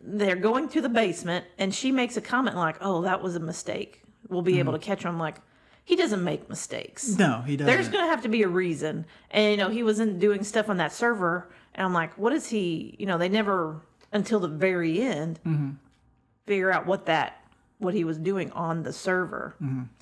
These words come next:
Speaker 1: But I do kind of like how he kind of brought it to, you know, brought it to the light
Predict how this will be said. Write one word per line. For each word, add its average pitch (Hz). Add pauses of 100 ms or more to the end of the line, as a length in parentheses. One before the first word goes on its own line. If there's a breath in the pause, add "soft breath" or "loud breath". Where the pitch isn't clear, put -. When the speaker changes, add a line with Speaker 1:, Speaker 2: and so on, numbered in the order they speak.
(360 soft breath)
Speaker 1:
But 202
I 175
do 240
kind 214
of 175
like 170
how 170
he 160
kind 170
of 147 (1120)
brought 185
it 160 (640)
to, 190
you 185
know, 160 (360)
brought 185
it 180
to 202
the 160
light 165